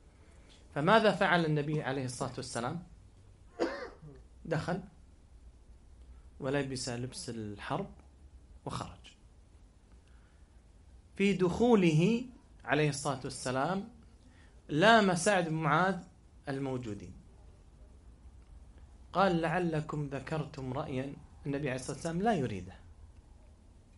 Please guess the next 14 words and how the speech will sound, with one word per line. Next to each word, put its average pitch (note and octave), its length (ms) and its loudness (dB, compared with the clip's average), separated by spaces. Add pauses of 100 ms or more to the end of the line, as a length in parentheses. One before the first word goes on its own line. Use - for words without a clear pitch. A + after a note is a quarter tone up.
(1080)
فعندما G3+ 480 6
خرج F#3+ 540 4
النبي D3 260 0
عليه C3 80 2
الصلاة C3 200 -4
والسلام D#3 240 -2
اعتذروا C3+ 640 0
له. G#2+ 220 -6 (1080)
فماذا E3+ 400 4
قال D#3 260 2
النبي B2 280 -2
عليه A#2 120 -4
الصلاة A2+ 180 -10
والسلام؟ C#3 320 -12